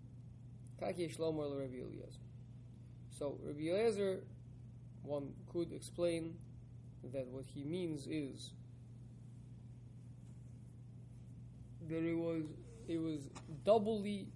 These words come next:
painful because it was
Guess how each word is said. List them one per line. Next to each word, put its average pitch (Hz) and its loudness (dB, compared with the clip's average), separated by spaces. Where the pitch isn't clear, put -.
painful 214 4
because 156 4
it 170 4
was 170 4